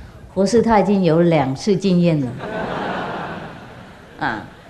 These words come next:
也许这个师父没有这么开悟了哈，每一次都考验你一样的话，人家都有准备心呢，是吗？不一定啊，不一定啊。嗯，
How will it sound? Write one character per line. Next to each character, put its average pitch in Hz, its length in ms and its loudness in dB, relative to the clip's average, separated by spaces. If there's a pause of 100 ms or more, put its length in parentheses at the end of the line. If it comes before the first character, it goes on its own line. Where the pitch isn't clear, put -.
(1700)
也 233 180 6
许 220 180 4
这 240 140 4
个 196 160 4
师 226 240 4
父 208 300 4
没 175 300 4
有 190 100 4
这 185 160 -2
么 156 160 2
开 180 320 -2
悟 175 180 0
了 139 180 -4 (140)
哈， 170 240 2 (500)
每 269 160 6
一 294 60 6
次 311 220 4
都 302 180 6
考 220 240 4
验 277 240 4
你 175 140 4
一 202 60 2
样 226 220 6
的 180 80 2
话， 165 520 0
人 262 260 2
家 359 140 4
都 370 80 2
有 240 160 6
准 208 240 2
备 311 120 0
心 262 280 4
呢， 220 240 2 (480)
是 320 160 0
吗？ 269 340 2 (800)
不 190 140 -2
一 196 60 0
定 175 260 2
啊， 143 100 0
不 156 80 -4
一 165 40 -2
定 156 200 -2
啊。 139 60 -6 (380)
嗯， 156 180 -2